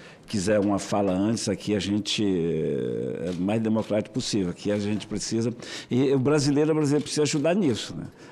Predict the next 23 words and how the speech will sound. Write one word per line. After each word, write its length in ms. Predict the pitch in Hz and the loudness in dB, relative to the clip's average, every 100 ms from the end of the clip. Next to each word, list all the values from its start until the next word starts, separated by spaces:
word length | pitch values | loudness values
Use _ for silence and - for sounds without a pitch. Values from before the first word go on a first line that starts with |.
| - | -4
A 80 | |
gente 300 | 92 120 117 | 0 0 0
faz 240 | - 123 117 | 0 0 0
aqui, 300 | 113 - 147 | 0 2 2
vai, 420 | 107 127 135 131 | 4 4 4 4
vê, 460 | 104 95 131 147 147 | 2 2 4 4 4
mostra 480 | 120 139 139 131 | 4 4 2 0
vídeo, 400 | 110 127 151 139 | 0 2 4 4
a 40 | 127 | 2
Globo 320 | 113 147 123 | 4 2 2
vem 400 | 107 139 156 156 - - - | 2 2 2 0 -6 -20 -4
e 100 | 117 | -2
diz 300 | 113 127 131 | 2 2 2
que 160 | - 127 | 2 2
é 100 | 131 | 2
o 60 | |
que 100 | 120 | 0
tá 140 | - 120 | -2 0
tudo 200 | 143 139 | 2 2
bonito, 340 | 147 123 107 | 2 2 0
tá 120 | - | 0
mil 160 | 110 117 | 2 2
maravilha. 540 | 120 120 107 98 80 | 2 0 0 -2 -4